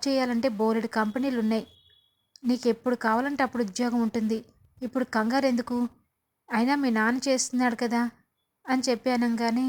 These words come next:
"నాన్న చేస్తున్నాడు అంటే నా ఉద్దేశం" అని చెప్పి అనగానే ఈ లోపల అపూర్వ వస్తుంది. అపూర్వను చూసి ఇంకా స-, చెర్రీ ఆపేస్తాడు.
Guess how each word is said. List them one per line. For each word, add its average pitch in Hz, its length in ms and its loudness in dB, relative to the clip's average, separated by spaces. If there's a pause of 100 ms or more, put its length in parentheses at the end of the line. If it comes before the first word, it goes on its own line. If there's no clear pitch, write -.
(440)
"నాన్న 220 360 0 (100)
చేస్తున్నాడు 240 680 0 (840)
అంటే 226 360 0 (440)
నా 240 80 2 (160)
ఉద్దేశం" 254 540 0 (760)
అని 269 200 0
చెప్పి 247 200 0
అనగానే 240 500 2 (100)
ఈ 247 120 0
లోపల 233 380 2
అపూర్వ 247 280 0 (120)
వస్తుంది. 220 440 0 (520)
అపూర్వను 262 500 0
చూసి 254 220 -4 (120)
ఇంకా 233 200 0 (200)
స-, 226 200 -2 (100)
చెర్రీ 247 260 -2 (120)
ఆపేస్తాడు. 214 600 -2